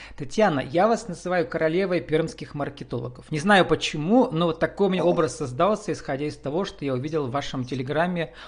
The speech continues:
ой, в вашем Инстаграме и в вашем ВКонтакте. А,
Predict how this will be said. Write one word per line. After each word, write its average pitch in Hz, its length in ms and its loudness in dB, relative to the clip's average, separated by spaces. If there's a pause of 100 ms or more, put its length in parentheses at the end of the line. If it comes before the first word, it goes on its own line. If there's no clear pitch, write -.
ой, 147 220 2
в 135 40 -6
вашем 147 380 -2
Инстаграме 151 600 -2
и 135 60 0
в 123 60 -4
вашем 135 260 -6
ВКонтакте. 127 680 -8 (760)
А, 143 520 2